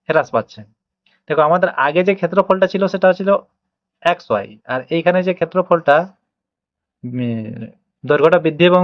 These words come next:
প্রস্থটা হ্রাসের পর যে ক্ষেত্রফলটা পাওয়া গেছে সেটা হচ্ছে নাইনটি নাইন এক্স ওয়াই by হান্ড্রেড। তাহলে এখানে দেখতে পাচ্ছ, দেখো, এটা হচ্ছে আমাদের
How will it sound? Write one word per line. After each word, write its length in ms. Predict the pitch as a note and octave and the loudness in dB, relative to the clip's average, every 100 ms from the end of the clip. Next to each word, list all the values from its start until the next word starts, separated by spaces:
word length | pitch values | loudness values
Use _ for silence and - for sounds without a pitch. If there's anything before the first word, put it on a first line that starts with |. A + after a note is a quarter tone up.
| F3+ | 2
প্রস্থটা 360 | D#3+ D#3 F3+ F3 | 0 2 2 2
হ্রাসের 380 | D3+ E3 G3 F3+ | 2 0 -2 -2
পর 220 | D3+ C#3 D3 | 2 2 0
যে 100 | D#3 | -2
ক্ষেত্রফলটা 500 | C#3+ D#3 F3 F3 E3+ | -2 0 -2 0 -2
পাওয়া 220 | D#3+ D#3 D#3+ | 2 2 2
গেছে 160 | C#3 C#3 | -2 -4
সেটা 120 | - | 0
হচ্ছে 160 | D#3 E3+ D3 | 0 2 0
নাইনটি 320 | C3+ D3+ E3+ | -2 -4 -2
নাইন 240 | D#3+ E3 E3+ | 0 0 0
এক্স 200 | D3 - | -2 0
ওয়াই 140 | E3+ D#3 | 0 2
by 120 | E3 A#3+ - _ _ _ - | 0 0 -8 _ _ _ -6
হান্ড্রেড। 380 | C#3+ B2 G#2+ - _ _ _ _ _ _ _ _ _ _ _ _ _ | -4 -4 -8 -10 _ _ _ _ _ _ _ _ _ _ _ _ _
তাহলে 320 | D#3+ D#3+ C#3+ B2 D#3+ G3+ _ _ _ _ _ _ _ _ _ _ _ _ _ _ _ _ _ _ _ _ _ - | 2 4 4 2 2 -4 _ _ _ _ _ _ _ _ _ _ _ _ _ _ _ _ _ _ _ _ _ -2
এখানে 220 | D#3 F3+ | 0 2
দেখতে 200 | F3 F3 | 2 2
পাচ্ছ, 140 | F#3+ F3+ | 2 2
দেখো, 220 | D#3 D3 | 2 2
এটা 200 | E3 D#3 E3 | 4 4 4
হচ্ছে 180 | E3 E3+ | 4 2
আমাদের 200 | E3+ | 4